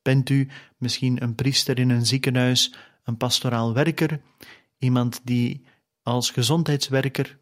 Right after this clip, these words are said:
verpleger, verpleegster of als arts in contact komt met, eh, patiënten in de terminale fase van hun leven? Wel, de kerk biedt hier haar moederlijke omhelzing aan,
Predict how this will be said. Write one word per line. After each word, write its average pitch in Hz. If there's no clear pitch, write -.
verpleger, 123
verpleegster 127
of 135
als 135
arts 139
in 135
contact 131
komt 120
met, 131
eh, 131
patiënten 139
in 120
de 120
terminale 127
fase 131
van 117
hun 110
leven? 143
Wel, 127
de 123
kerk 131
biedt 131
hier 139
haar 120
moederlijke 135
omhelzing 120
aan, 110